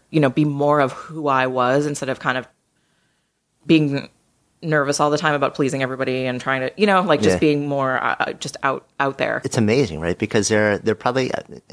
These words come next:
Speaker 2: probably everybody has, like, those few moments in their lives where something changed, and
Speaker 1: Yeah.
Speaker 2: they, and maybe they didn't know it. Be, at some point, they reflect about it and, like, "Oh, that was the moment."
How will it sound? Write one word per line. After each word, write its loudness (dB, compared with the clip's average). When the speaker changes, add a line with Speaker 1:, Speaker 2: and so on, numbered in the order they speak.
Speaker 2:
probably -4
everybody -2
has, -2
like, -4
those -2
few 2
moments 0
in -2
their 2
lives 0
where -4
something -4
changed, -4
and 2
Speaker 1:
Yeah. -4
Speaker 2:
they, 2
and -4
maybe 2
they 4
didn't 4
know 4
it. 0
Be, 0
at 0
some 2
point, -2
they 2
reflect -2
about 0
it -10
and, -6
like, -4
"Oh, 0
that -2
was -8
the -2
moment." 0